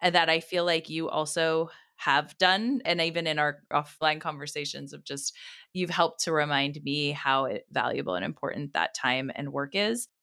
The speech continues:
I do wanna bring up, I know we're like, this has become a longer conversation, but I'm curious 'cause I know that we both have been in and around fertility. And I think for me personally, that's definitely impacted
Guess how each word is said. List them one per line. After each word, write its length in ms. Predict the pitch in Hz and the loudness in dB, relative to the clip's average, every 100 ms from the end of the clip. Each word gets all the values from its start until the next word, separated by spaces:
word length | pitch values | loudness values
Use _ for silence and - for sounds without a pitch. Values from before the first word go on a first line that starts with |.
| - | 2
I 100 | 190 | 2
do 180 | 190 220 | 2 2
wanna 220 | 220 202 | 4 4
bring 160 | 196 175 | 2 2
up, 140 | 175 | 2
I 80 | 160 | 0
know 120 | 151 | 0
we're 180 | 156 143 | 0 0
like, 280 | 139 143 - | 0 -2 -8
this 200 | 160 - | -10 -8
has 320 | 156 - - - | -12 -16 -18 -6
become 300 | 170 190 165 | -4 0 2
a 60 | 151 | 4
longer 360 | 147 147 147 | 4 2 0
conversation, 720 | 143 156 147 151 156 156 196 190 | -2 -2 -2 -2 -2 -2 -2 -2
but 140 | 170 - 175 | -2 -2 0
I'm 180 | 202 | 0
curious 460 | 208 220 185 165 165 | 0 2 4 4 4
'cause 160 | 185 165 | 0 2
I 100 | 160 | 2
know 140 | 151 | 2
that 160 | 151 - | 0 -2
we 140 | 156 | -2
both 260 | 151 151 147 | 0 0 0
have 300 | 156 147 - | -2 -2 0
been 180 | 156 147 | 2 2
in 140 | 160 | 0
and 120 | 156 151 | 0 0
around 540 | 143 139 147 143 139 | 2 2 2 0 -6
fertility. 840 | - 147 - 180 151 143 139 139 139 - | -8 -6 -2 0 0 0 -2 -4 -6 -2
And 60 | 160 | 0
I 80 | |
think 260 | 160 165 139 | 0 -4 -6
for 160 | - 160 | -4 -4
me 180 | 151 147 | -4 0
personally, 500 | 247 277 185 156 147 | 0 0 0 0 2
that's 320 | 143 - - | 2 2 0
definitely 480 | 156 151 147 135 - _ - | -4 -2 -4 -6 -10 _ -4
impacted 800 | 175 156 156 143 143 135 131 | -4 0 0 0 -2 -2 -2